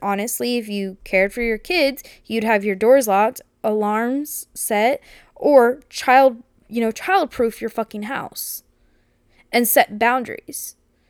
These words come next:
So yeah, you look like a fucked up parent, and I, I don't care who this hurts. Like,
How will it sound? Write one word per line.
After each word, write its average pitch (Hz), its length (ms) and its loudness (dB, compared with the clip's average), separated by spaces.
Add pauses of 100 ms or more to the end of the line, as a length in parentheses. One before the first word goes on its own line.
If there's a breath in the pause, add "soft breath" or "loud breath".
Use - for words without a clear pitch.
(140)
So - 140 2
yeah, 320 180 8
you 247 180 2
look 294 200 0
like 302 100 2
a 254 80 -2
fucked 285 380 0
up - 160 -2
parent, 233 480 -6 (280)
and - 100 -8
I, 240 160 2 (240)
I - 80 -10
don't 339 240 0
care 339 280 0
who 285 140 0
this 202 220 -4
hurts. - 420 -14 (100)
Like, 226 340 0